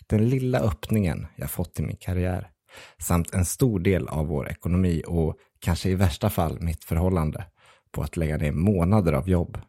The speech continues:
på att skriva en bok. Kanske var det ödet.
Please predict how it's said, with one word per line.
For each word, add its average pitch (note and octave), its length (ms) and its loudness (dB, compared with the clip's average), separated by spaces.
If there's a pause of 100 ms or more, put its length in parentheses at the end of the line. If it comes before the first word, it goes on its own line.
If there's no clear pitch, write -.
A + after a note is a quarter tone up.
(120)
på - 100 -8
att - 80 -10
skriva - 480 -4
en D2+ 120 -8
bok. - 420 -8 (1900)
Kanske G#2+ 360 2
var F#2+ 160 4
det D2 100 0
ödet. D#2+ 600 -2